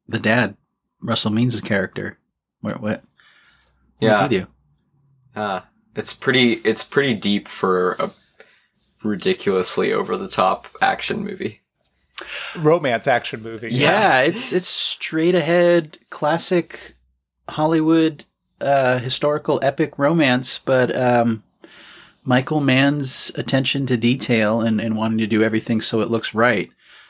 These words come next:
Speaker 1: uh, really elevates it to be what all those, uh, earlier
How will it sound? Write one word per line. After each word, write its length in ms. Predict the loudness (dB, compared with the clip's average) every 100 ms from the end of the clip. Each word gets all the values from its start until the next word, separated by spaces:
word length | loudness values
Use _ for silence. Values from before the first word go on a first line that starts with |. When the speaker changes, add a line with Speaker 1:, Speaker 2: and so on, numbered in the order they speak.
| _
Speaker 1:
uh, 220 | -6 -4 -2
really 280 | 0 0
elevates 540 | 0 -2 0 -2 -4 -6
it 160 | -8 _ _ _ _ _ _ _ _ _ _ _ -6
to 100 | 0
be 120 | 2
what 160 | 4 4
all 140 | 4
those, 280 | 4 2 0
uh, 160 | 0 2
earlier 640 | 2 4 4 4 2 -2